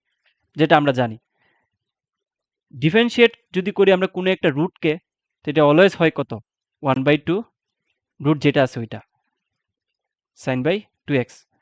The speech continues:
ভিতরে কি আছে আমি জানি না। তো এখন আমার বদার করার বিষয় হচ্ছে ভিতরে তো আমি এক্স ধরে নিছিলাম, রুট এক্স। এটা কি রুট এক্স? না, এটা হচ্ছে sin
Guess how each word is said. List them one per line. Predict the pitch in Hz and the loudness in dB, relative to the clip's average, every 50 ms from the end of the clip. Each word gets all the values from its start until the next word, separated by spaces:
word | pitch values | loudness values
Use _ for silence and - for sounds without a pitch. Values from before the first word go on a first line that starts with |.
| _ _ _ - | _ _ _ -2
ভিতরে | 151 151 202 202 202 | 2 4 4 4 4
কি | - 196 190 | 4 2 2
আছে | 185 - 185 | 2 2 0
আমি | 165 151 | -2 0
জানি | 131 127 127 120 | -2 -2 -2 -4
না। | 110 - _ _ _ _ _ _ _ _ _ _ _ _ - | -8 -12 _ _ _ _ _ _ _ _ _ _ _ _ -4
তো | 143 | -2
এখন | 151 - 208 214 | 0 2 2 2
আমার | 220 220 190 | 2 2 2
বদার | 147 147 147 - 185 202 - | 2 2 4 4 4 4 4
করার | 208 202 202 175 | 4 2 2 0
বিষয় | 151 151 - 185 185 180 | -2 -4 -4 -4 -4 -4
হচ্ছে | 170 - - 139 131 - _ _ _ _ _ _ _ _ _ - 131 | -4 -6 -4 -4 -4 -6 _ _ _ _ _ _ _ _ _ -8 -6
ভিতরে | 139 139 190 190 202 | -2 2 2 2 4
তো | - 208 | 2 0
আমি | 202 190 - | -2 -2 0
এক্স | - 185 - - - - 160 | 2 2 2 2 0 -2 -2
ধরে | 147 143 | 0 0
নিছিলাম, | 127 120 - - 123 113 113 - _ _ _ _ _ 135 | -2 -4 -6 -8 -10 -10 -10 -12 _ _ _ _ _ -4
রুট | 156 175 - | -4 -2 -2
এক্স। | 147 127 - - - - _ _ _ _ _ _ | -4 -6 -8 -12 -20 -20 _ _ _ _ _ _
এটা | - 165 | -8 -6
কি | - 185 | -4 -4
রুট | 139 139 170 - 214 | -4 -4 -4 -4 -6
এক্স? | 170 - - _ - _ _ _ _ _ _ _ _ _ - | -6 -6 -8 _ -20 _ _ _ _ _ _ _ _ _ -2
না, | 202 220 220 214 - _ - | 0 0 0 -2 -4 _ -10
এটা | 160 165 | -6 -6
হচ্ছে | 180 170 - 180 | -6 -6 -6 -10
sin | - - 147 156 190 | -6 -2 0 0 0